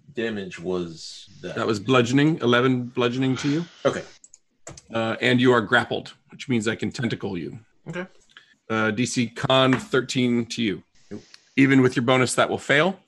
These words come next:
Speaker 2: which means you are poisoned for one minute, which means you have disadvantage on all your attack rolls and ability checks. And you are also paralyzed, incapacitated, can't move or speak,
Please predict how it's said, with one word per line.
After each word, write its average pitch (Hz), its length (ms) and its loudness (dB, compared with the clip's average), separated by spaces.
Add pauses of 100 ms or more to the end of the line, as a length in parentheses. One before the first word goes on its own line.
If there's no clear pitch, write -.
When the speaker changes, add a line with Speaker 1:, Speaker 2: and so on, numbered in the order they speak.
(140)
Speaker 2:
which - 200 -10
means 120 440 0
you 117 360 -4
are 110 300 -4 (300)
poisoned 165 520 2
for 156 140 -4
one 151 200 0
minute, 151 300 -2 (120)
which 117 200 -6
means 120 200 0
you 120 60 2
have 107 120 0
disadvantage 127 580 2
on 123 140 4
all 120 120 2
your 117 120 2
attack 120 300 0
rolls 123 260 -2
and 113 180 -4
ability 131 360 0
checks. - 500 -2 (260)
And 113 200 0
you 120 180 2
are 107 120 2
also 123 340 0 (380)
paralyzed, 113 800 4 (460)
incapacitated, 113 880 4
can't 120 200 2
move 113 120 6
or 110 40 2
speak, - 340 -4